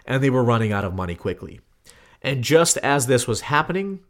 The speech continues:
a company that they met through their network came to them saying they wanted to acquire them. It was going to be like an acqui-hire kind of situation, but the company would take them onto their team. They would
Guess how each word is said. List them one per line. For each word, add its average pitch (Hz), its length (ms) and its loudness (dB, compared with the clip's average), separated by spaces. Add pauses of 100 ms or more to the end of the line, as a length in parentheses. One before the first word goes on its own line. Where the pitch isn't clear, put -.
(240)
a 117 60 -2
company 160 400 0
that 139 160 0
they 127 160 2
met 123 300 -2
through 123 160 0
their 110 160 2
network 123 360 0
came 127 220 -4
to 135 100 -2
them 123 140 -2
saying 107 400 0
they 107 160 0
wanted 101 440 -2
to 98 300 -2
acquire 92 460 -4
them. 65 240 -10 (340)
It 143 120 4
was 151 160 2
going 180 200 2
to 180 60 -2
be 156 140 0
like 131 180 0
an 120 160 -6
acqui-hire 123 600 2
kind 110 260 -2
of 107 80 -6
situation, 120 720 -4 (260)
but 104 420 0 (280)
the 120 80 -4
company 127 360 -2
would 107 280 0
take 147 240 2
them 139 160 0
onto 123 260 0
their 107 140 2
team. 147 480 -6
They 117 180 2
would 107 240 0